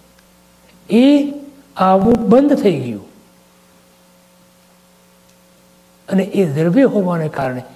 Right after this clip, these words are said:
એ જે બંધ થયું, એને દ્રવ્ય સંવર કહેવાય. બંને ક્રિયા એક સાથે બને,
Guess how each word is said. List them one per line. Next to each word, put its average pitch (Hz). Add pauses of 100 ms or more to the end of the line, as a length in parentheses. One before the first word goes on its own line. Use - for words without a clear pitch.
(240)
એ 233
જે 220
બંધ 190
થયું, 180
એને 170 (320)
દ્રવ્ય 175
સંવર 110
કહેવાય. - (920)
બંને 262
ક્રિયા 269
એક 233
સાથે 170
બને, 110